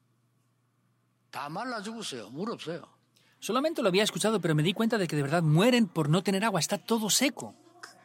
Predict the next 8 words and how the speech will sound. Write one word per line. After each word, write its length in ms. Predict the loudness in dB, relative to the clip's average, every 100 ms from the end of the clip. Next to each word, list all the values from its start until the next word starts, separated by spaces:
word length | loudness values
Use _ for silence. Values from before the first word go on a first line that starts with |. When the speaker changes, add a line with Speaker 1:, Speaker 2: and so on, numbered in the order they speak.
| _ -20 -20 _
Speaker 1:
그럼 160 | -10 -6
이 40 |
사람들이 400 | -6 -6 -6 -6
물을 260 | -4 -4 -4
어디서 260 | -4 -4 -4
먹습니까? 540 | -2 -2 -4 -6 -8
물이 240 | -4 -4
없는데. 360 | -4 -6 -10